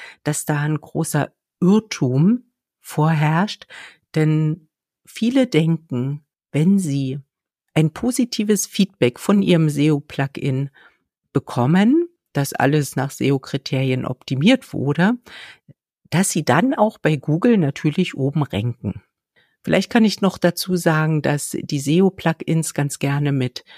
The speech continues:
einem Ampelsystem oder auch mit einer Zahlenskala arbeiten. Also dieses Zusatzprogramm gibt dir ganz klar Signal, wie gut du deine Seite auf ein bestimmtes Keyword optimiert hast. Und wenn du das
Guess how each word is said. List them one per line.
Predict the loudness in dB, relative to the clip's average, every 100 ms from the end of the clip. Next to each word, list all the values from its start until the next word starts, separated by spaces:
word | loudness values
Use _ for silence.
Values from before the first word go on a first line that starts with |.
| -20 -10
einem | -4 -4 -2
Ampelsystem | 0 4 4 2 -2 -4 -2 2 2 2
oder | 0 0 0 0
auch | -2 -2 -6
mit | -8 -6
einer | -6 -8 -8
Zahlenskala | -4 0 2 0 0 4 4 4 2
arbeiten. | 2 2 2 0 0 0 0 -4 -16 -20 -8
Also | -6 -4 -4 -4 -8 _ _ _ _ -8
dieses | -4 -4 -2
Zusatzprogramm | 2 2 2 -2 -4 -2 0 0 0
gibt | -4 -2
dir | 0
ganz | 2 0 -2
klar | -2 0 0
Signal, | -4 -2 -2 0 0 0 -4 -14 -20 _ _
wie | 0
gut | 4 2 2
du | -2
deine | 0 2 2
Seite | 2 0 2 0
auf | -2
ein | 0 0
bestimmtes | 0 0 2 4 2 -4 -6
Keyword | -4 0 0 -2
optimiert | -8 -6 -4 -2 -2 -6
hast. | -10 -10 -16 -20 -20 -10
Und | -4 0
wenn | 2
du | 2
das | 2 -2 -4